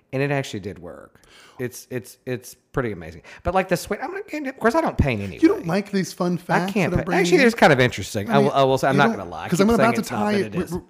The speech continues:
Speaker 2: we're, we're gonna have to wrap this up soon 'cause I don't want it to stay longer than
Speaker 1: I kinda
Speaker 2: we
Speaker 1: do
Speaker 2: have
Speaker 1: like this
Speaker 2: to.
Speaker 1: whole timeline thing.
Speaker 2: So,
Speaker 1: Now, wouldn't the, the,
Speaker 2: opens
Speaker 1: the,
Speaker 2: his
Speaker 1: the pro-,
Speaker 2: first
Speaker 1: the Polo Bear
Speaker 2: restaurant.
Speaker 1: in ninety-one. When?
Speaker 2: Ralph Lauren opens his first restaurant.
Speaker 1: Should I guess?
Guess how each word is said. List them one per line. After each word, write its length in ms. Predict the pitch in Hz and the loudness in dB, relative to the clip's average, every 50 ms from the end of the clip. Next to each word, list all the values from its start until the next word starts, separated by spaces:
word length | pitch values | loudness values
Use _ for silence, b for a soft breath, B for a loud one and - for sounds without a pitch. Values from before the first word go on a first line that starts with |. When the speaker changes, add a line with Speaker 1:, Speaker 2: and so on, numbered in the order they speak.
| _ _ | _ _
Speaker 2:
we're, 160 | - 156 160 175 | -6 -6 -4 -2
we're 100 | 170 196 | -2 -2
gonna 80 | 202 190 | 0 0
have 120 | 196 190 | -2 -2
to 60 | 175 | -2
wrap 260 | 147 143 147 151 - - | -4 -2 -2 -2 -2 -4
this 180 | 143 117 - | -6 -6 -4
up 160 | 143 123 107 | -6 -6 -6
soon 200 | - - 117 110 | -8 -8 -8 -6
'cause 120 | 107 117 120 | -6 -6 -4
I 20 | |
don't 140 | 120 127 123 | -4 -4 -4
want 180 | 123 127 113 - | -4 -6 -6 -8
it 80 | 113 | -10
to 80 | 107 - | -12 -14
stay 240 | - - - 117 110 | -12 -8 -8 -6 -6
longer 320 | 104 110 113 113 104 107 | -6 -6 -6 -8 -8 -6
than 100 | 104 110 | -2 -2
Speaker 1:
I 60 | 143 | -2
kinda 240 | - - 233 262 269 | 0 0 0 0 2
Speaker 2:
we 40 | 185 | 4
Speaker 1:
do 60 | 151 | 4
Speaker 2:
have 60 | 147 139 | 4 6
Speaker 1:
like 160 | 135 131 127 - | 4 4 2 0
this 180 | 123 101 95 | -4 -6 -6
Speaker 2:
to. 80 | 92 - | -6 -4
Speaker 1:
whole 140 | 135 120 113 | -4 -4 -4
timeline 600 | - - 120 110 107 104 92 73 65 62 50 - | -4 -6 -4 -4 -4 -6 -8 -10 -12 -14 -16 -20
thing. 220 | - - - - _ - | -20 -20 -20 -20 _ -18
Speaker 2:
So, 200 | - - 180 151 | -6 0 4 6
Speaker 1:
Now, 160 | 151 160 170 | 6 8 6
wouldn't 280 | 180 165 160 131 139 | 6 4 0 -4 0
the, 200 | 135 135 131 - - | 0 2 2 0 -2
the, 140 | 120 127 123 | -2 2 4
Speaker 2:
opens 300 | 147 170 180 - 220 202 - | 4 4 6 4 4 2 2
Speaker 1:
the, 20 | 202 | 0
Speaker 2:
his 120 | 190 - | -2 -2
Speaker 1:
the 100 | - 127 | -2 -4
pro-, 160 | - - - 175 196 | 2 4 6 8 8
Speaker 2:
first 140 | 214 202 147 | 6 6 4
Speaker 1:
the 100 | 135 131 | 2 4
Polo 360 | 110 175 208 226 220 202 165 143 | 8 8 8 8 8 8 6 6
Bear 200 | 147 143 143 139 | 6 6 6 6
Speaker 2:
restaurant. 120 | 131 120 | 4 4
Speaker 1:
in 40 | 113 | 2
ninety-one. 500 | 117 117 120 117 110 104 107 110 98 92 - _ _ _ | 0 0 0 0 -2 -4 -6 -8 -8 -10 -14 _ _ _
When? 280 | 139 139 123 104 90 - | 0 0 0 0 -2 -4
Speaker 2:
Ralph 300 | 147 143 143 156 160 - | -4 0 0 0 0 0
Lauren 300 | 180 175 175 175 165 156 | 0 2 2 2 2 2
opens 280 | 135 143 139 - 147 147 | 2 2 0 0 0 -2
his 100 | 165 156 | -4 -6
first 320 | - - 147 165 - - 135 | -6 -4 -4 -4 -4 -4 -4
restaurant. 360 | 139 131 - - - 131 143 | -4 -4 -4 -2 0 2 2
Speaker 1:
Should 60 | 143 | 4
I 60 | 131 | 2
guess? 320 | 120 127 123 123 127 - | 2 2 0 -2 -4 -8